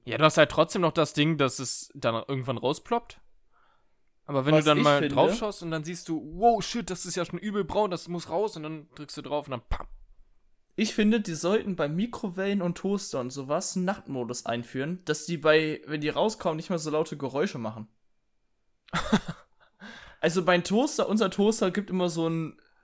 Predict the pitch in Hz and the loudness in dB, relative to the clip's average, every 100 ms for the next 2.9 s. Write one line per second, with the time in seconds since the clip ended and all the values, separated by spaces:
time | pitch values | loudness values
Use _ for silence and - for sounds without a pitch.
0 | _ _ - 202 254 247 269 - 143 143 | _ _ -2 4 4 4 -2 -6 -8 -2
1 | 147 143 147 139 143 139 147 156 180 190 | -2 -2 -6 -4 -6 -6 -4 2 2 2
2 | 135 120 120 156 202 - 330 - | -4 -2 -2 -2 0 0 0 -8